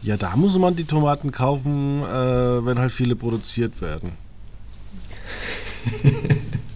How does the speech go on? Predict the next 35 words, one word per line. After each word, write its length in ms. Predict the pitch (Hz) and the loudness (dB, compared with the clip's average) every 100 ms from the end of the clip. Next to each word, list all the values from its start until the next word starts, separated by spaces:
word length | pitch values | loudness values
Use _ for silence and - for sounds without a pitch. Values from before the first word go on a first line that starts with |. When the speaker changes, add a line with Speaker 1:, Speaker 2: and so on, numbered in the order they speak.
| - - - - - - - - - - 123 | -12 -12 -14 -14 -14 -14 -14 -16 -16 -12 -2
Speaker 1:
Ja, 160 | 123 | 2
ist 220 | 143 170 - | 2 4 6
ja 80 | |
Speaker 2:
Ja. 180 | 143 107 | 8 6
Speaker 1:
so. 200 | 107 107 | 4 4
Also 340 | 110 117 131 127 117 | 2 2 4 2 6
Speaker 2:
Na 80 | |
ja, 180 | 131 156 | 8 8
klar, 240 | 165 160 127 | 6 4 4
man 140 | 110 | 4
sagt 260 | 120 175 - | 6 6 8
ja 60 | |
Speaker 1:
Grünkohl 300 | 175 190 - | 8 10 8
Speaker 2:
immer, 80 | - | 6
man 100 | 120 | 4
Speaker 1:
ist 60 | 123 | 6
Speaker 2:
muss 80 | 131 | 6
Speaker 1:
jetzt 120 | 160 | 6
auch 100 | 151 | 6
Speaker 2:
regional 220 | 135 127 | 6 8
Speaker 1:
relativ 180 | 131 143 | 6 6
Speaker 2:
und 60 | 143 | 6
saisonal 500 | - 135 120 98 92 | 6 8 6 6 4
einkaufen. 580 | 92 92 - 87 92 110 | 2 0 -2 -4 -2 -2
Das 80 | 113 | 4
Speaker 1:
Genau, 280 | 175 165 | 6 8
Speaker 2:
heißt 120 | 127 127 | 8 8
Speaker 1:
aber 120 | 131 | 6
das 240 | 147 - | 4 2
sind 160 | 165 165 | 2 4
jetzt 160 | 175 | 2
keine 240 | - 165 170 | 4 4 6
neuesten 460 | 151 180 - - | 6 4 2 -2
Erkenntnisse, 760 | 165 143 160 185 131 113 120 - | -2 0 0 0 -2 0 -2 0
außer 480 | 127 190 143 151 | 2 4 4 4